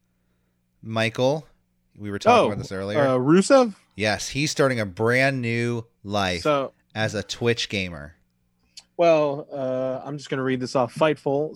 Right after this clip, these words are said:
Speaker 2: Rusev is seemingly done wrestling. Since being released by W W E on April fifteenth, uh, Rusev has started streaming games online through Twitch. He's grown support with the Handsome Chatters, which is his Twitch partners.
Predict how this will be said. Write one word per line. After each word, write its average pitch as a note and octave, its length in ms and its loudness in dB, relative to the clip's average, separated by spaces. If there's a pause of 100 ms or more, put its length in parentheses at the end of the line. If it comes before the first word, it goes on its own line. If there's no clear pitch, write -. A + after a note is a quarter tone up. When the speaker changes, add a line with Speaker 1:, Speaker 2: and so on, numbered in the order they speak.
(120)
Speaker 2:
Rusev D#3+ 480 0
is D#3 160 -4
seemingly G3 400 2
done D#3 300 -2
wrestling. B2 540 -8 (540)
Since C4 180 0
being F#3 180 4
released D#3 320 2
by C#3 140 0
W C3 180 -4
W B2+ 260 -4
E B2+ 40 -2
on B2 160 -4
April B2+ 260 -4
fifteenth, B2+ 480 -6 (760)
uh, A2+ 240 -8 (480)
Rusev G3 320 4
has D3+ 80 -6
started D3 260 -2
streaming C#3 360 -6
games C3 260 -4
online B2+ 260 -4
through A#2+ 160 -8
Twitch. F#3 360 2
He's A#2+ 120 -8
grown B2 180 -4
support C#3 440 -6
with B2 240 -6
the A#2+ 140 -4
Handsome D3 600 -4
Chatters, E3 600 2
which A#2 220 -8
is B2 180 -6
his A2+ 180 -8
Twitch - 340 -4
partners. D3 640 -2